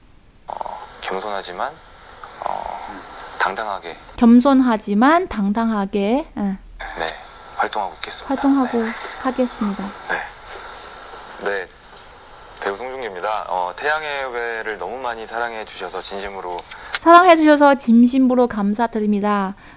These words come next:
Speaker 2: 感谢大家的厚爱.
Speaker 1: 감사드리고요. 앞으로도, 어,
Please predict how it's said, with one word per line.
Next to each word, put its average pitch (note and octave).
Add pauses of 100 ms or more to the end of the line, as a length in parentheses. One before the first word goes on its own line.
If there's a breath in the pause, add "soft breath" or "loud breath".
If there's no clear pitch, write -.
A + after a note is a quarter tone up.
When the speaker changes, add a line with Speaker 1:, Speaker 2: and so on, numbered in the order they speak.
(120)
Speaker 2:
感谢大家的厚爱. G#3+ (200)
Speaker 1:
감사드리고요. G2+
앞으로도, G2 (540 loud breath)
어, -